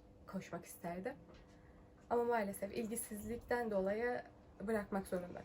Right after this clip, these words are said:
kaldım. Sonrasında teyzem ve eşinin antrenörlüğünü yaptığı, e,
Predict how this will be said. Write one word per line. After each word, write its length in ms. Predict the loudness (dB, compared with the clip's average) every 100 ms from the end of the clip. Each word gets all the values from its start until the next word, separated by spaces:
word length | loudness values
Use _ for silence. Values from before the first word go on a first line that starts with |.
| -6
kaldım. 300 | -6 -6 -10 -14 -20 -20 -2
Sonrasında 560 | 4 6 6 4 2 4
teyzem 440 | 6 6 6 4
ve 80 | 2
eşinin 400 | 0 0 2 2
antrenörlüğünü 800 | 0 0 0 0 0 0 0 2
yaptığı, 600 | 0 -2 0 2 2 0 -6 -18 -20 -6
e, 280 | -4 -2 -4